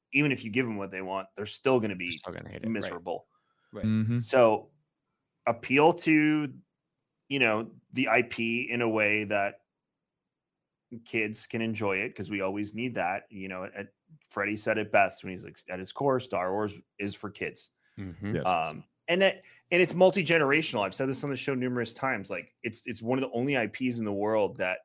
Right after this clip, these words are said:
Speaker 1: my eight-year-old and my seventy-year-old uncle and me at forty, we can all enjoy
Speaker 2: Yeah.
Speaker 1: simultaneously. It's
Speaker 2: I
Speaker 1: one of
Speaker 2: love
Speaker 1: the
Speaker 2: that.
Speaker 1: only I Ps that exists, and we can't abandon that.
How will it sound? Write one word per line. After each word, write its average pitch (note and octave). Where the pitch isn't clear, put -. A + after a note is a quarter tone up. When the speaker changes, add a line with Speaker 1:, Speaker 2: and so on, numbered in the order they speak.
Speaker 1:
my G#2+
eight-year-old G2
and A2+
my G#2+
seventy-year-old G#2
uncle G2+
and C#3+
me A2+
at G#2+
forty, A2+
we C#3
can E3+
all D3+
enjoy A2+
Speaker 2:
Yeah. A#2
Speaker 1:
simultaneously. F#2
It's -
Speaker 2:
I -
Speaker 1:
one B2+
of -
Speaker 2:
love A#2+
Speaker 1:
the -
Speaker 2:
that. D#3
Speaker 1:
only D3+
I C#3
Ps B2
that A2+
exists, G2+
and G2+
we A2
can't C3+
abandon G2+
that. F#2+